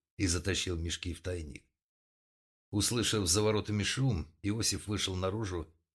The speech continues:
Спустя мгновение раздался его крик. "Елена, беги!" Теодор одним долгим прыжком выскочил из колодца и бросился к воротам. Снаружи послышалась ругань.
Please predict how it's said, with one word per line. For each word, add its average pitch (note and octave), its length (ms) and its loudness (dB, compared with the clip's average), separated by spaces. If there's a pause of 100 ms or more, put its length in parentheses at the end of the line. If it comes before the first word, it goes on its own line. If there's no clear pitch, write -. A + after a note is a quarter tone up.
Спустя G#2+ 440 2
мгновение F#2+ 500 2
раздался F2 500 0
его F2 220 -4
крик. - 360 -8 (420)
"Елена, D3+ 600 6 (180)
беги!" C3+ 560 6 (1040)
Теодор F#2 460 4
одним G#2 380 2
долгим F#2+ 460 2
прыжком F#2+ 640 -2
выскочил F2+ 480 2
из E2 100 4
колодца F2+ 540 0
и D#2+ 60 0
бросился E2+ 540 0
к - 80 -10
воротам. D#2+ 600 -4 (100)
Снаружи F2 560 0
послышалась E2+ 800 -2
ругань. D2 400 -6